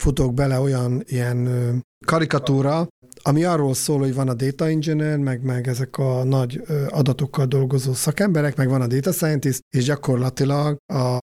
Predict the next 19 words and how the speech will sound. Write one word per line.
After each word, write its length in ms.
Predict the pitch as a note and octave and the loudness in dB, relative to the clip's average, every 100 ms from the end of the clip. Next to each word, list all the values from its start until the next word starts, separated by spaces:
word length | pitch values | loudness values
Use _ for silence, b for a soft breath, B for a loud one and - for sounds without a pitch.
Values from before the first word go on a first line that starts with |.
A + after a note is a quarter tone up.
| - | -2
data 280 | C#3+ C#3+ C#3+ | 0 0 0
engineer 460 | C#3 C3 B2+ B2 A#2 | 2 2 0 0 0
nélkül 420 | C3 D#3 - C3 | 0 -2 0 -2
a 60 | |
data 300 | A#2+ B2+ B2 | 0 -2 -2
scientist 800 | A#2+ - B2+ A#2+ A#2+ B2+ A#2 - | -4 -2 -4 -4 -8 -10 -10 -12
egy 240 | - C3 - | -14 -14 -14
ilyen 340 | - D#3 - _ | -16 -16 -18 _
szerencsétlen 800 | - - B2+ B2+ - C3 C#3 C3+ | -8 -6 -4 -4 -4 -6 -8 -10
kis, 340 | - - - - | -12 -12 -12 -12
ö, 440 | A#3 - G1+ F#2 G2+ - - | -14 -14 -16 -16 -18 -20 -6
emberke, 720 | D#3 C#3+ D3+ D3+ - D#3+ E3 - _ - | 0 2 2 0 0 0 0 -4 _ -2
és 140 | C#3+ - | -2 0
ebből 280 | D3+ D#3+ | 0 0
már 180 | E3 E3 | 0 0
több 280 | D#3 F3 C3 | 0 0 0
ilyen 340 | B2+ A#2 A#2 - | 0 -2 -6 -10
karikatúrát 800 | - B2+ A#2+ C3+ - B2+ B2+ B2+ | -4 -2 -2 -4 -2 0 0 -2
láttam, 600 | C#3 C3 C3+ D3+ D3 E3+ | -2 -2 -2 0 2 0